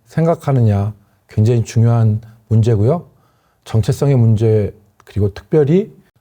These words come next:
우리의 가정을 어떻게 보느냐 하는 것은 대단히 중요한 문제입니다.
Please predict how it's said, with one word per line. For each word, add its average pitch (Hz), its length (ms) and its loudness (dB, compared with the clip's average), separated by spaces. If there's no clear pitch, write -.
우리의 120 300 2
가정을 120 400 0
어떻게 117 440 -2
보느냐 110 460 0
하는 135 340 0
것은 156 380 -2
대단히 107 380 0
중요한 120 400 0
문제입니다. 101 600 0